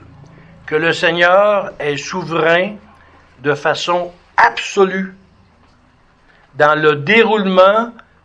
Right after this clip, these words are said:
de tous les événements de sa création, petits ou grands, et qu'ils sont infiniment sages et saints.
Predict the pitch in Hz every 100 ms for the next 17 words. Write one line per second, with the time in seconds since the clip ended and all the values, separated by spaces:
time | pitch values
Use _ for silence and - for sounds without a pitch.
0 | _ 131 143 - - 294 294 285 262 226
1 | 208 214 220 214 208 214 233 196 180 190
2 | - 190 190 170 - 196 208 208 - _
3 | _ - 240 240 - 269 294 294 - _
4 | _ _ _ _ _ _ _ _ _ _
5 | 220 240 196 170 165 - - _ _ 196
6 | 180 - _ _ _ _ - _ _ 175
7 | 208 202 175 - - 226 247 254 247 -
8 | - - _ _ 233 294 277 - - 262
9 | 247 233 226 208 185 - 202 214 233 233
10 | 220 190 196 190 _ _ _ 156 147 139
11 | - 185